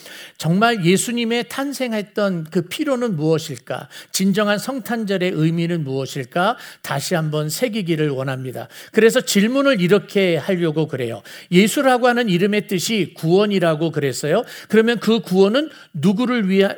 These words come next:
누구를 위한 구원이겠어요? 우리를 위한 구원이잖아요. 사람을 위한 구원이에요. 개나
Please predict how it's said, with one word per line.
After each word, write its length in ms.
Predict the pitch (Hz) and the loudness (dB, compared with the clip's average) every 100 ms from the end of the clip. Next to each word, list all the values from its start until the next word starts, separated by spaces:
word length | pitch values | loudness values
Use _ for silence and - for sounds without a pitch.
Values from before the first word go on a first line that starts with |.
| 160 | -2
누구를 720 | 175 208 247 240 247 247 190 | -2 -2 -2 -4 -2 -2 0
위한 340 | 196 196 190 | 2 2 2
구원이겠어요? 760 | 160 165 160 147 131 - 131 113 - - | -2 0 0 0 -4 -6 -8 -12 -20 -4
우리를 440 | 269 330 294 226 | 4 6 6 4
위한 260 | 185 160 160 | 2 2 0
구원이잖아요. 720 | 160 170 156 131 135 120 123 - - | 0 0 0 -2 -6 -8 -10 -14 -8
사람을 640 | - 196 226 277 285 254 | -4 -2 0 0 0 0
위한 300 | 208 202 196 | 0 2 0
구원이에요. 640 | 160 180 175 165 143 135 113 _ - - _ | 0 2 2 2 -2 -4 -6 _ -20 -20 _
개나 580 | - 160 165 175 175 147 | 0 2 4 4 2 0